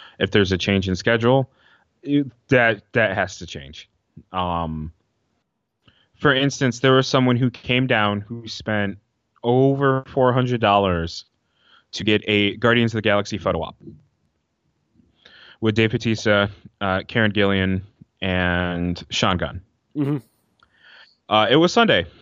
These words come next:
Speaker 1: Uh, Bautista was, Karen Gillan canceled, like, two days before the convention.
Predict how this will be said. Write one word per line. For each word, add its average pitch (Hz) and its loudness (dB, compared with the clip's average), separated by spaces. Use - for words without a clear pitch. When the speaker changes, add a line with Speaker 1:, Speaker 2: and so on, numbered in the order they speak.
Speaker 1:
Uh, 101 0
Bautista 127 -2
was, 113 0
Karen 131 2
Gillan 120 2
canceled, 110 -4
like, 92 -4
two 110 -6
days 98 -2
before 92 -6
the 95 -8
convention. 90 -4